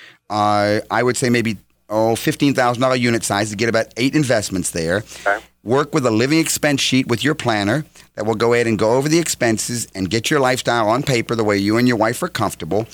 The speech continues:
Speaker 1: And then whatever that excess is, if it turns out to be not three thousand a month, let's say it turns out to be two thousand a month.
Speaker 2: Right.
Speaker 1: We need to get that money invested at the beginning of every month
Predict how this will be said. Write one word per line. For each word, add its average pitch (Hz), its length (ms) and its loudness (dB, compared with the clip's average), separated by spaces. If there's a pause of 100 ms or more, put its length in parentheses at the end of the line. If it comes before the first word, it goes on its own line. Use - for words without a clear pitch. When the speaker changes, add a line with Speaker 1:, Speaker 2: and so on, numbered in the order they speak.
(320)
Speaker 1:
And 117 120 0
then 120 100 2
whatever 165 520 0
that 170 260 0
excess 139 480 0
is, 98 240 0
if 90 80 -6
it 98 100 -6
turns 165 320 2
out 147 200 0
to - 80 -4
be 127 120 0
not 160 280 2
three 113 320 -4
thousand 98 400 0
a - 20 0
month, 82 320 -2
let's 135 180 0
say 139 140 2
it 127 100 -4
turns 135 300 2
out 123 200 0
to 117 40 -6
be 117 140 -2
two 226 240 -4
thousand 92 420 -2
a 90 60 -2
month. 80 400 -2
Speaker 2:
Right. 110 260 0 (280)
Speaker 1:
We 131 180 2
need 135 220 2
to 120 40 0
get 113 240 0
that 143 220 2
money 139 340 2
invested 107 580 0
at 95 140 -2
the - 60 -2
beginning 110 560 0
of 101 80 -2
every 98 240 2
month 95 320 0